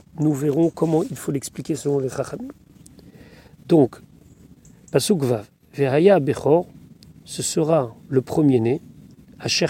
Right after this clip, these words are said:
Teled, qu'elle va enfanter, Yakum Al Shem Achiv, va se lever, va succéder au nom de son frère, Hamet, celui qui est mort, Velo Yemache Shemo Meisrael,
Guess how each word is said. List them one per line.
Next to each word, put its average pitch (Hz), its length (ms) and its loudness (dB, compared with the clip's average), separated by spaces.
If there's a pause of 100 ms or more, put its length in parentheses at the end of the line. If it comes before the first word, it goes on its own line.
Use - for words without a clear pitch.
Teled, 151 460 2 (600)
qu'elle 139 160 0
va 127 120 0
enfanter, 143 540 -2 (800)
Yakum 165 520 2
Al 151 120 -2
Shem 175 320 0
Achiv, 127 400 -4 (800)
va 147 180 2
se - 160 -4
lever, 127 240 0
va 165 140 0
succéder 139 680 -4 (140)
au 143 100 6
nom 147 160 4
de 123 100 -4
son 143 160 -12
frère, 190 380 0 (240)
Hamet, 143 360 4 (360)
celui 131 340 -8
qui - 160 -18
est - 40 -10
mort, 175 360 4 (680)
Velo 170 260 6
Yemache 170 680 2
Shemo 151 340 0
Meisrael, 147 600 0